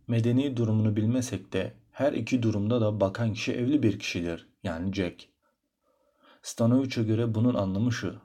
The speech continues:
Zeki insanlar ancak onlara ne yapmaları gerektiğini söylediğinizde daha iyi performans gösterir. Perkins'in açıklaması da şu şekilde. I Q sizin için yeni olan problemlerde daha büyük bir kompleks kavrama kapasitesini işaret ediyor.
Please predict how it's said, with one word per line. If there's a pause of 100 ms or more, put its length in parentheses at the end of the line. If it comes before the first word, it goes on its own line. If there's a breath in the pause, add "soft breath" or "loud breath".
Zeki
insanlar
ancak
onlara
ne
yapmaları
gerektiğini
söylediğinizde (120)
daha
iyi
performans
gösterir. (880)
Perkins'in
açıklaması
da
şu
şekilde. (880)
I
Q (160)
sizin
için
yeni
olan
problemlerde
daha
büyük
bir
kompleks
kavrama
kapasitesini
işaret
ediyor.